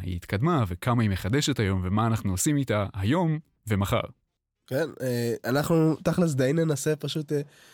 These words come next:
Speaker 2: כמו שאריק אמר פה, פשוט, אה, לתת איזשהו the last piece in the puzzle, מה שנקרא, כדי שפשוט, אה, נוכל לקשור. אתם יודעים, כשמישהו אומר, "רגע, אשכרה יש לי פה רובוט שיודע לנתח, אבל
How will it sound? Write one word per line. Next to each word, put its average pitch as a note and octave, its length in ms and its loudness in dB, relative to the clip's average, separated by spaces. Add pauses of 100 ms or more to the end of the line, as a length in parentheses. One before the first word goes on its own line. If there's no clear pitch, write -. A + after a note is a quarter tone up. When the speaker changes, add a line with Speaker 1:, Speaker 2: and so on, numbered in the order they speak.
(300)
Speaker 2:
כמו D3 120 0
שאריק C#3+ 680 0
אמר D3+ 300 2
פה, D3+ 200 -4 (180)
פשוט, C3+ 300 -8
אה, D3 120 0
לתת C#3+ 340 -4
איזשהו C3+ 680 -4 (600)
the C#3 40 -10
last C3 240 -2
piece C#3 200 -2
in C#3 140 -2
the B2 140 -4
puzzle, D#3 220 2
מה D3 120 0
שנקרא, C#3+ 420 0
כדי C3 240 -4
שפשוט, D3 480 -6
אה, E3 140 2 (400)
נוכל C#3+ 280 0
לקשור. E3+ 420 2
אתם C#3 180 0
יודעים, D3 240 2
כשמישהו C3+ 640 0
אומר, C#3 260 2 (720)
"רגע, C#3 200 0 (160)
אשכרה - 340 0
יש C#3+ 160 -2
לי C3+ 60 -2
פה C3+ 120 -2
רובוט D3 580 0
שיודע B2+ 440 -2
לנתח, B2+ 520 -2
אבל G#2+ 240 -8